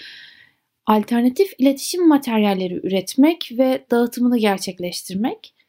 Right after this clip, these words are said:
sağlık personelini otistiklere özgü destek konusunda bilgilendirmeyi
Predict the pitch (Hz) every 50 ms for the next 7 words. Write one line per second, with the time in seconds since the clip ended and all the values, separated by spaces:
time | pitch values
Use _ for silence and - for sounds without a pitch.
0 | _ _ _ _ _ _ - - 320 330 339 349 330 339 - 285 240 220 220 -
1 | 214 202 190 185 196 220 269 330 381 - - 277 285 - 294 - - 311 302 -
2 | 320 320 320 - 240 220 208 196 202 - 208 202 254 262 254 - - 262 254 -
3 | 214 196 190 196 - 240 254 311 392 392 269 240 214 208 233 226 220 220 214 208
4 | 208 214 214 208 196 185